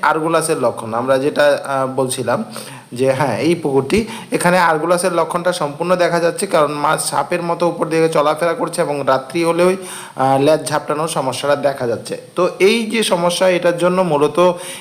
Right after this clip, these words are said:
এই ধরনের একটা মেডিসিন পাওয়া যায়, যেটার নাম হচ্ছে প্যারা এক্স। এই মেডিসিনটা ব্যবহার করলে ভালো একটা রেজাল্ট পাওয়া যায়। এর আগেও আমি ওই মেডিসিনটি নিয়ে ভিডিও করেছিলাম, আপনারা যদি না দেখে থাকেন, সেটি অবশ্যই দেখে নেবেন। সেখানে আমি,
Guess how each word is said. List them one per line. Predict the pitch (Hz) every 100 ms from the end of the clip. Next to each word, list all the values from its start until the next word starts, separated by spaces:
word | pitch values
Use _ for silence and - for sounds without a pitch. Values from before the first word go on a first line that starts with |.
| -
এই | -
ধরনের | 175 185
একটা | 190 190
মেডিসিন | 170 147 147 160 190 180
পাওয়া | 170 143 131
যায়, | 127 147
যেটার | 147 147
নাম | 247 139 135
হচ্ছে | 143
প্যারা | 156 151 151 151 -
এক্স। | 147 131 - - - - -
এই | - 214
মেডিসিনটা | 202 175 170 165 165
ব্যবহার | 151 135 135
করলে | 131 156 151 175 180
ভালো | 135 131 139
একটা | 139 147
রেজাল্ট | 139 143 135
পাওয়া | 156 151 143
যায়। | 151 220 - - -
এর | - 185
আগেও | 202 202 214
আমি | 208 202 190 175
ওই | 151
মেডিসিনটি | 156 147 147 165 160 160
নিয়ে | 170
ভিডিও | 160 139 151
করেছিলাম, | 156 160 151 160 165 196
আপনারা | 156 139 151 151 151
যদি | 143 147
না | 135 139 160
দেখে | 165 165
থাকেন, | 175 175 196
সেটি | 214 - 143
অবশ্যই | 143 143 -
দেখে | 165 147 143 160
নেবেন। | 165 190 226 - - - - - - - - -
সেখানে | - 127 147
আমি, | 156 160